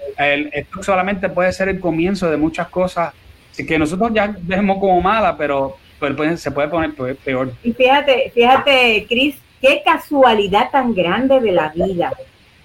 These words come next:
Speaker 2: Yo me asombré tanto cuando me enteré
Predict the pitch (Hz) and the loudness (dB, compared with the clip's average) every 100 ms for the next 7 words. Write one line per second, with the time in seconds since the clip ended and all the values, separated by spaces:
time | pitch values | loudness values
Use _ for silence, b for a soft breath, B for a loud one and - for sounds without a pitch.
0 | _ _ _ _ _ _ - 233 311 339 | _ _ _ _ _ _ 0 4 4 4
1 | 339 339 277 285 311 294 302 294 294 269 | 2 2 2 2 2 2 2 2 2 2
2 | 277 277 302 285 - _ _ _ _ _ | 4 4 2 -6 -12 _ _ _ _ _
3 | _ 285 269 254 240 240 240 240 233 240 | _ 4 4 4 2 2 2 2 0 0
4 | 247 302 | 2 2